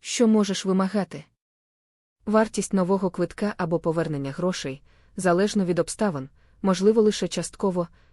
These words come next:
відшкодування збитків через неналежну організацію пропускної системи аеропорту. Якщо затримка в безпеці перевищила тридцять, сорок хвилин, це вже порушення регламенту єс одинадцять нуль сім дві тисячі нуль шість про права пасажирів.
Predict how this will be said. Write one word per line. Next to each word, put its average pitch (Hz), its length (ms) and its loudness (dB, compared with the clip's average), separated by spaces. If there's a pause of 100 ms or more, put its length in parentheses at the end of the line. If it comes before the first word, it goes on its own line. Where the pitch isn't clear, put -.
відшкодування 185 680 0
збитків 180 460 -2
через 185 280 -2
неналежну 156 520 0
організацію 147 680 -4
пропускної 160 580 -4
системи 143 580 -6
аеропорту. 139 540 -10 (1000)
Якщо 220 380 2
затримка 190 500 0
в 147 60 -4
безпеці 175 540 -4
перевищила 160 560 -2
тридцять, 156 560 -6
сорок 156 340 -2
хвилин, 160 400 0 (340)
це - 140 0
вже 233 200 2
порушення 196 540 0
регламенту 170 560 -2
єс 170 300 -4
одинадцять 170 500 -4
нуль 156 160 0
сім 185 300 -2
дві 156 140 -4
тисячі 190 420 -4
нуль 170 160 0
шість - 380 -6
про - 160 -4
права 135 280 -6
пасажирів. 135 680 -10